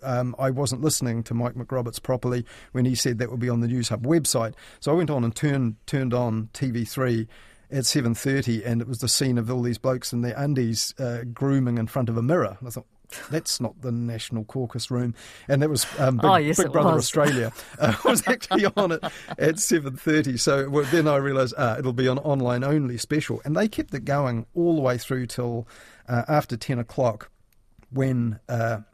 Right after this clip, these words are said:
Speaker 1: Judith Collins crammed, uh, all their caucus together on that platform and gave that, um, that slightly awkward press conference, um, at the end. Uh, during it, uh, Mike McRoberts' laptop died, the battery ran out,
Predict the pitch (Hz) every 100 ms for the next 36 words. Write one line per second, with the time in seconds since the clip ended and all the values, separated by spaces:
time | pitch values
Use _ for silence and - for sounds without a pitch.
0 | 127 139 120 - 127 120 120 113 - -
1 | - _ - - 127 123 117 - - 127
2 | 127 156 127 123 113 - 123 120 - 110
3 | 120 113 113 113 - 123 - 127 120 120
4 | 123 120 120 113 - 123 113 113 123 -
5 | 120 120 123 113 131 113 - - - -
6 | - 131 - 131 127 - 120 107 - -
7 | - 123 120 117 147 123 135 139 147 113
8 | 107 - 123 123 131 - 120 170 170 156
9 | 139 127 117 143 135 139 139 135 139 131
10 | - 120 131 - 143 117 131 131 160 127
11 | 127 123 - 123 113 120 123 135